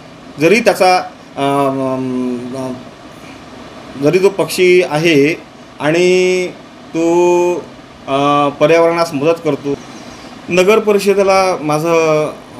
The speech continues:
आव्हान आहे की त्यांनी, अ, हा जो घुबडाचा पुतळा आहे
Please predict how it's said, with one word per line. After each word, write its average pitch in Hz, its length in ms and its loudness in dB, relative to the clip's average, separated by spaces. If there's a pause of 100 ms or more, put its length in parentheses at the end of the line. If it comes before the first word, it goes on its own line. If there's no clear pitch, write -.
(140)
आव्हान 120 320 0
आहे 143 440 0 (380)
की 175 180 2
त्यांनी, 170 640 0 (500)
अ, 139 340 0
हा 139 280 0
जो 160 100 -2
घुबडाचा 147 400 2
पुतळा 143 360 -2
आहे 139 260 0